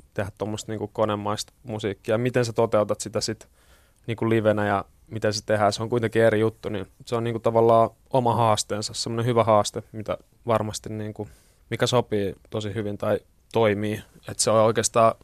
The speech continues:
kiva tehdä erilaisia asioita, jos sä teet niinku paljon painettu sitä rockia ja muut ja sit kun kuuntelee kaikkea ja muuta ja hausempaa ja kaikkea, niin sitten kokeilla vähän tollasia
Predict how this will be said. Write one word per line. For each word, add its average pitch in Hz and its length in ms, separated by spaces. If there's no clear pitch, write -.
kiva 139 240
tehdä 123 220
erilaisia 113 600
asioita, 104 280
jos 107 120
sä 113 80
teet 107 200
niinku 104 260
paljon 110 240
painettu 107 380
sitä 107 200
rockia 107 380
ja 95 80
muut 101 260
ja 98 120
sit - 220
kun 117 200
kuuntelee 123 420
kaikkea 107 440
ja 107 240
muuta 120 340
ja 101 160
hausempaa 110 680
ja 104 160
kaikkea, 110 340
niin 107 120
sitten 110 260
kokeilla 104 380
vähän 101 220
tollasia 95 420